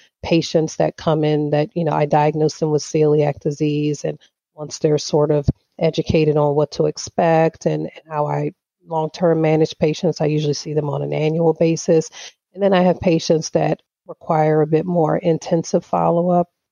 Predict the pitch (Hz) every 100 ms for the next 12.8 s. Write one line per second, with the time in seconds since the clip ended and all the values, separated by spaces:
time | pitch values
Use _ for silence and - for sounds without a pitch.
0 | _ _ 156 147 151 151 143 165 - 165
1 | 143 165 156 156 - 156 151 160 156 160
2 | 151 156 151 151 - 151 151 151 147 147
3 | - - 147 - - 156 156 _ _ _
4 | _ - 156 175 156 151 156 151 147 -
5 | 156 - 151 151 151 151 143 156 151 -
6 | 151 147 143 147 147 147 147 156 151 147
7 | 151 151 147 _ - 151 151 147 175 -
8 | 156 - 160 151 151 - _ _ 175 165
9 | 156 143 - 156 156 - 156 - 156 -
10 | 160 147 151 156 - - 160 151 147 -
11 | _ _ _ _ _ _ _ _ 170 156
12 | 151 - - 160 156 165 196 185